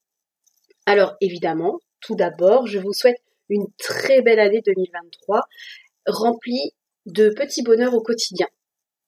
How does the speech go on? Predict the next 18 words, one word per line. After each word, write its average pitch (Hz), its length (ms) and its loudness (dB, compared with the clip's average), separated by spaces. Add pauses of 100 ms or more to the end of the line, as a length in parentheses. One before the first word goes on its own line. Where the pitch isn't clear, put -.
(760)
Pour 359 120 0
ce 311 100 0
premier 359 440 4
épisode 185 480 -4 (480)
de 160 80 -10
cette 165 220 -6
année 185 180 2
deux 165 140 -4
mille 143 160 -8
vingt-trois, 175 400 -6 (500)
pas 302 100 2
d'invité, 220 560 0 (440)
car 208 160 2
le 214 120 2
sujet, 226 560 2
le 220 80 -4
sujet 233 380 0
que 214 120 -4